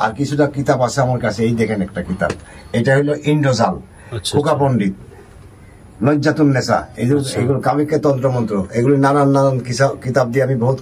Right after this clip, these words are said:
Speaker 1: কাজ করি।
Speaker 2: তো
Speaker 1: এই
Speaker 2: আপনার
Speaker 1: কিতাব
Speaker 2: সঙ্গে, আপনার সঙ্গে যারা যোগাযোগ করবে, তাদের, তারা কিভাবে আপনার সঙ্গে যোগাযোগ করবে?
Speaker 1: আমার সঙ্গে যোগাযোগ করে কিছুটা মোবাইল মারফতে,
Speaker 2: আচ্ছা,
Speaker 1: মোবাইলের,
Speaker 2: আচ্ছা।
Speaker 1: মোবাইল মারফতে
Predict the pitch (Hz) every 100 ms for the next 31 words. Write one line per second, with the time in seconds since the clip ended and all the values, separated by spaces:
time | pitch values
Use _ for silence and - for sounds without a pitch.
0 | 131 110 117 104 95 - - 120 127 135
1 | 131 135 131 127 131 - - 120 131 123
2 | 135 131 131 123 123 127 127 123 120 123
3 | - 123 113 117 113 110 117 95 - -
4 | - - 120 120 127 120 123 120 113 110
5 | 120 113 110 113 110 104 - 101 98 95
6 | - - 123 139 156 151 143 143 143 143
7 | 147 139 139 131 139 139 135 135 156 151
8 | 139 117 117 98 - - - 110 127 147
9 | 151 123 131 147 147 143 139 147